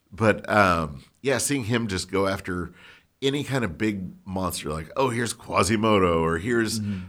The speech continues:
Speaker 1: Marvel's Frankenstein, which is, like, the Frankenstein from the second Borlas-, uh, Boris Karloff movie that's,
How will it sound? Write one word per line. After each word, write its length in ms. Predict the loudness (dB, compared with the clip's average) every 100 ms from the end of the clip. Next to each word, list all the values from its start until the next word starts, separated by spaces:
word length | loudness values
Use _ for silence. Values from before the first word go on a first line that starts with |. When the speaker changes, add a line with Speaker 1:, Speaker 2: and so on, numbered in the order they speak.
| -12
Speaker 1:
Marvel's 480 | 0 4 6 4 0
Frankenstein, 760 | 0 -2 -2 -4 -4 -4 -4
which 180 | -6 -4
is, 300 | -4 -4 -4
like, 220 | -4 -6
the 80 | -8
Frankenstein 560 | -6 -4 -4 -4 -4 -6
from 180 | -6 -6
the 60 |
second 400 | -4 -4 -6 -8
Borlas-, 420 | -6 -4 -4 -8 -8 -2
uh, 140 | -2
Boris 280 | 0 -2 -2
Karloff 400 | -2 -2 -2 -6
movie 280 | -6 -4 -6
that's, 340 | -8 -14 -18